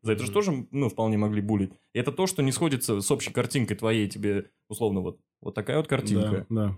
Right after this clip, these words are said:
Speaker 2: А вот вопрос такой интересный. Вот если бы мы сейчас, э, были вот в это время,
Speaker 1: <coughs>
Speaker 2: в том возрасте,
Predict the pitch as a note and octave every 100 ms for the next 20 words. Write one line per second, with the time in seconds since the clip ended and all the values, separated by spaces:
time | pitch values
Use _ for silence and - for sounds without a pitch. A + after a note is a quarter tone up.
0 | - G#2+ A2 B2 B2 C3 D3 C3+ C#3 G#2+
1 | G#2+ G#2 A#2 A2+ A2+ G2 G2+ G#2 - G#2
2 | B2 - A#2+ A2+ A2+ A#2 A#2 A2+ A#2 G#2
3 | - - G2 G2 F#2+ G2+ G#2 G2 G2 F#2+
4 | F#2+ G2 G#2 G2+ F#2+ G2+ D3+ G#3 D3 D3+
5 | A2+ G2 - _ _ - B2+ A#2+ A2 G#2+
6 | G2+ F#2+ -